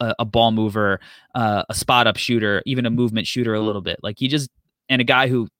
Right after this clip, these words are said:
you know, maybe could have defended a couple of spots. He didn't always wanna do that.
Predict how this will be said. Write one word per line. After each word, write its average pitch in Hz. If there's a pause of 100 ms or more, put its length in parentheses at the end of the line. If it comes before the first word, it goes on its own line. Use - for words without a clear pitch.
you 165
know, 127
maybe 139
could 151
have 120 (280)
defended 113
a -
couple 104
of 101
spots. - (1900)
He 120
didn't 120
always 107
wanna 101
do 85
that. -